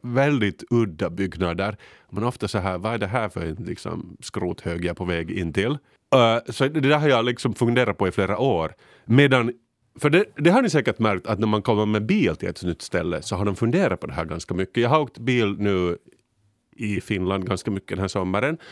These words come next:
Och när man kommer in till, till, till exempel Rautalammi så har de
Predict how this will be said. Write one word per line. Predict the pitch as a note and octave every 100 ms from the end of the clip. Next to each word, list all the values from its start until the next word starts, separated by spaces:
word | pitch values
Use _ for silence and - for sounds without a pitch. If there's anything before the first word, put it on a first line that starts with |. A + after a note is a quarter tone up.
| -
Och | - A2+
när | A#2
man | C3
kommer | B2 C3 B2
in | C#3+ C3+ A#2+
till, | A#2+ -
till, | A#2+ G#2 F#2 -
till | G#2
exempel | G2 G#2 F2 - F#2 F2 _ _ - G2+ A2+ A2+
Rautalammi | E2 F2 E2 F#2 F2+ D#2+ D2+ E2+ F#2+ _ _ - -
så | -
har | A2 A2+
de | A2 G#2